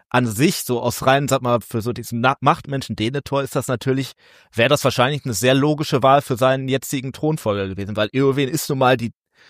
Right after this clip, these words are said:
de facto Schwester des Königs jetzt von, also was heißt de facto, sie ist die Schwester des Königs von Rohan.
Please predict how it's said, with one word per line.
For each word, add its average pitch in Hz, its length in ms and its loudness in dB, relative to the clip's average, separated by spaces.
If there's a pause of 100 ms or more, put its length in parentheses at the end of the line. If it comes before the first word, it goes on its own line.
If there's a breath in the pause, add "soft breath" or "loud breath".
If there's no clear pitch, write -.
(400 soft breath)
de 123 100 -2
facto 160 340 -2
Schwester 147 400 2
des 127 160 0
Königs 117 360 2
jetzt 90 160 -4
von, 95 180 -6 (100)
also 113 160 -2
was 107 100 0
heißt 107 140 0
de 104 80 -2
facto, 143 220 0
sie 117 80 -2
ist - 180 0
die 156 60 -4
Schwester 143 300 0
des 117 120 -4
Königs 143 320 0
von 104 120 -8
Rohan. 87 340 -4